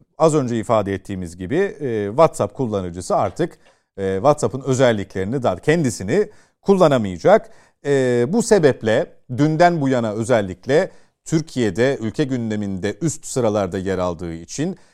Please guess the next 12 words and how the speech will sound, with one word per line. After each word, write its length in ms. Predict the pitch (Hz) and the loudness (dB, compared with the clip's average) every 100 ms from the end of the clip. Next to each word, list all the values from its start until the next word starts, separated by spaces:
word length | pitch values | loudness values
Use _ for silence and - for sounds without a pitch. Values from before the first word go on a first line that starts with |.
| _ - | _ -2
herhangi 460 | 104 127 190 175 | 2 2 2 0
bir 80 | 147 | -2
mağduriyet 640 | 135 127 123 120 127 147 139 | 2 2 2 0 0 0 0
oluşmaması 680 | 117 123 120 107 101 110 | -6 -6 -4 -4 -6 -6
adına 360 | 104 107 95 85 | -6 -6 -6 0
da, 240 | 147 214 - - _ - | 2 2 -2 -20 _ -6
e, 460 | 107 98 92 92 87 - | -4 -2 -2 -4 -8 2
tabir 320 | 147 165 196 | 8 8 6
yerindeyse 720 | 160 139 123 117 117 202 220 175 | 2 2 0 0 0 2 0 2
WhatsApp'tan 720 | 135 180 - 131 - 226 160 | 4 4 4 2 4 2 4
göç 300 | 185 175 - | 4 4 2
başladı. 500 | 107 - 87 78 | 0 0 -8 -12